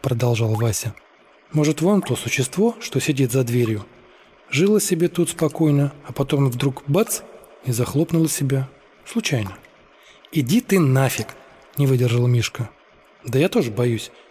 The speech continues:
спокойно ответил Вася. В это время их товарищи на складе уже сложили в коробку несколько банок консервов и бутылочку шнапса.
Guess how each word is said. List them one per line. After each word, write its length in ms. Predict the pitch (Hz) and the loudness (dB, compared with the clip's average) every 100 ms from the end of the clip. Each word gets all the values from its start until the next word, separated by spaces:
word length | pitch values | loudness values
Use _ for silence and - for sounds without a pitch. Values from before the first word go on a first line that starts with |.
| _ - - | _ -20 -12
спокойно 480 | - 131 180 170 | -4 -2 0 0
ответил 480 | 151 127 123 117 123 | 2 -2 0 0 0
Вася. 400 | 117 107 - - _ _ _ _ _ _ _ _ _ _ _ _ _ _ _ - | 0 -2 -4 -12 _ _ _ _ _ _ _ _ _ _ _ _ _ _ _ -2
В 100 | 143 | 0
это 160 | 147 | 2
время 300 | 160 226 196 | 2 4 4
их 200 | 156 127 | 2 0
товарищи 460 | 156 175 214 165 151 | 0 2 2 2 2
на 100 | 147 | 0
складе 380 | - 196 185 147 | 0 -2 0 0
уже 260 | 139 208 | 2 0
сложили 400 | - 135 139 139 | 0 0 2 0
в 80 | - | 0
коробку 440 | - 135 185 - | 0 0 -2 0
несколько 420 | 131 127 127 - 123 | 0 2 -2 -2 0
банок 380 | 127 120 - - | 2 0 -2 -2
консервов 640 | 131 - 190 185 180 - - - _ _ | -2 0 0 0 -2 -6 -20 -20 _ _
и 80 | 262 | -4
бутылочку 540 | 175 147 147 139 - | -2 0 0 0 -4
шнапса. 540 | - 135 113 - 117 | -2 0 0 -4 -10